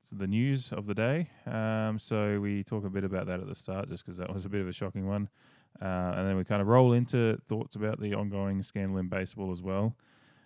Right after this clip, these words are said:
uh, as there is this continuing rollout of news with that as far as what players are saying around the league, and then probably the lack of,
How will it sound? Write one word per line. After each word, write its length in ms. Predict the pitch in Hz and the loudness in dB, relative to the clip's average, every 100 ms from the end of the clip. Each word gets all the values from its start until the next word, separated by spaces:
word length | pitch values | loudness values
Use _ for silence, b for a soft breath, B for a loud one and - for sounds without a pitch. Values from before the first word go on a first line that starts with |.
| b - | b -6
uh, 240 | 92 87 | -2 -2
as 160 | 90 90 | -2 -2
there 180 | 90 87 | 0 -2
is 80 | 85 | -2
this 140 | 87 | -6
continuing 800 | - 90 - 107 98 92 90 90 87 | -8 -14 -6 -2 0 0 0 -2 -2
rollout 460 | 90 92 90 90 | -2 0 -2 -2
of 140 | 85 98 | -4 -4
news 280 | 90 87 | -4 -4
with 140 | 90 82 | -6 -6
that 220 | 92 - | -8 -8
as 160 | - 92 | -12 -10
far 160 | 92 90 | -8 -8
as 80 | 87 | -8
what 140 | - | -10
players 280 | - 87 87 | -8 -8 -10
are 40 | 87 | -10
saying 240 | 90 90 | -10 -8
around 260 | 90 87 87 | -8 -6 0
the 60 | |
league, 280 | 104 104 101 | 2 2 2
and 160 | 92 87 | 0 -2
then 360 | 85 85 85 - | -2 -4 -6 -8
probably 220 | 92 90 | -8 -6
the 220 | 90 87 | -4 -4
lack 280 | 87 92 - | -2 -4 -2
of, 140 | 92 | -6